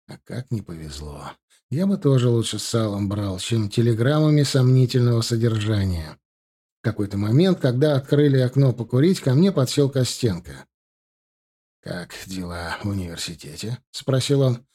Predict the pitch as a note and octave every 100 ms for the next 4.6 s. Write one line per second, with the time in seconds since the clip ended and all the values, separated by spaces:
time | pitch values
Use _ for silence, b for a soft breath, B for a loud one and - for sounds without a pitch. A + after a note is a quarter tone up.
0 | _ - - F2+ G2 - G#2 G#2+ F#2+ -
1 | A2+ A#2+ A2+ - G#2 A#2 A2 A2 A#2 A2
2 | G2 - A#2 A#2+ A#2 G#2 G2+ B2+ A#2 A#2+
3 | G2+ G#2+ A2 A#2+ B2 - A#2 A2+ A#2+ B2
4 | C3 F3 - F#2+ D2